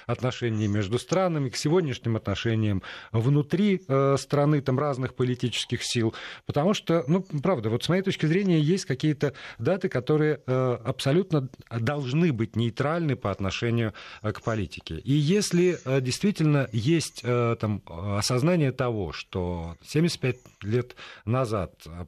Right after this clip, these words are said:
по брусчатке Красной площади прошли, э, представители, э, той армии, которая,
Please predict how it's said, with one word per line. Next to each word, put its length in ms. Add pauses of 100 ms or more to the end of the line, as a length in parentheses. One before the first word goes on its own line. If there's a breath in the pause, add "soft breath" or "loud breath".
по 120
брусчатке 540
Красной 340
площади 640 (320 loud breath)
прошли, 720
э, 280
представители, 1000
э, 340
той 380
армии, 560 (320 loud breath)
которая, 680